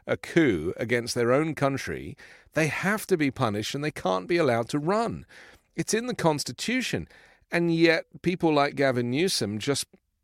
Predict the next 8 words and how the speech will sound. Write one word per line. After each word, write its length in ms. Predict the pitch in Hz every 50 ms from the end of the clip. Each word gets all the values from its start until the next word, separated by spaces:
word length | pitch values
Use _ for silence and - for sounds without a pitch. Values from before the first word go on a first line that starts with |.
| _ _ - 247 - - - -
you 120 | 185 196
know, 160 | 165 101 90
is 200 | 104 120 120 -
just 220 | - - 143 - - _ -
peacocking, 800 | - - 185 233 226 - - 151 98 - - 98 76 69 69 - _ -
really, 340 | - - 101 87 80 71 69
about 340 | 71 - - 73 64 - _ -
that. 220 | - - -